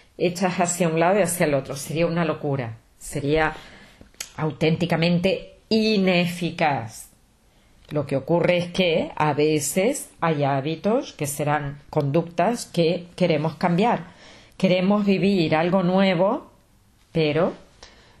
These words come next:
nos damos cuenta de que nos cuesta mucho, que es más fácil mantenerse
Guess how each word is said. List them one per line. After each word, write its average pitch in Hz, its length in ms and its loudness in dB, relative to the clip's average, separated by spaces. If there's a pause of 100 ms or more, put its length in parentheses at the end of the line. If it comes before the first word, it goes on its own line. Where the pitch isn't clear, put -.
(140)
nos 165 140 0
damos 185 320 2
cuenta 185 420 0
de 196 100 2
que 165 120 -2
nos 160 240 -4
cuesta 302 640 -2
mucho, 147 580 -2
que 170 160 0
es 175 180 -4
más 233 320 -2
fácil 180 640 -2
mantenerse 165 1120 0